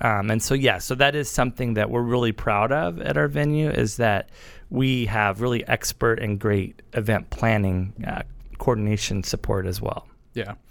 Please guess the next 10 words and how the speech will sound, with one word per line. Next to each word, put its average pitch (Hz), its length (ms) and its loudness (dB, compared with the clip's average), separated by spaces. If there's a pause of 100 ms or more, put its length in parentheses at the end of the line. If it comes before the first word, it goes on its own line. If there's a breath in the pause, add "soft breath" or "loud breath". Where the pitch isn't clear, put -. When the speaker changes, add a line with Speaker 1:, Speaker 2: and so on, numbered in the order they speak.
(240 soft breath)
Speaker 2:
And 139 140 -2 (260)
in 139 140 0
my, 156 300 0
in 131 120 0
my 135 200 2
mind, 113 400 -2 (160)
having 123 240 2
done 113 240 2
several 120 420 2
events, 101 520 -4